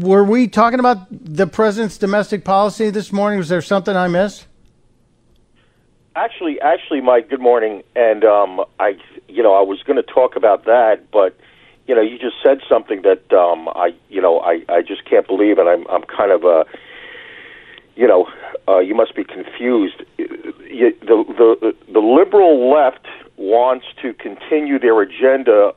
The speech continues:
Speaker 2: of dismantling our history by tearing down the statues of Jefferson Davis, and anybody who wants to,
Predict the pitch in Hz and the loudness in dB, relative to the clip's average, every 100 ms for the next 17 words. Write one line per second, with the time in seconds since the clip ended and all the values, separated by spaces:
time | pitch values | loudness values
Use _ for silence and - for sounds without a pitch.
0 | - 98 95 - 110 - 120 110 - 113 | -2 0 0 -2 -12 -10 -6 -6 -6 -2
1 | 127 143 - 127 110 101 - 135 139 - | 0 0 -2 -4 0 0 0 -2 -2 -6
2 | 101 85 143 - - - - - 98 - | -6 -6 -8 -12 -20 -20 -10 -2 -2 0
3 | 143 135 147 143 127 123 120 110 104 - | 0 0 0 -2 0 2 2 0 -4 -12
4 | _ _ _ _ _ - - - 131 143 | _ _ _ _ _ -18 -8 -2 0 0
5 | - 120 104 95 - 123 131 120 - 101 | -6 -10 -6 -8 0 0 0 -6 -8 -4
6 | 123 131 131 98 - - 104 107 135 139 | 2 2 2 -2 -6 -4 -2 0 0 0
7 | 143 139 135 120 117 107 110 127 127 131 | 0 0 0 -4 -4 0 2 2 0 -4
8 | - - 110 104 | -12 -2 0 -2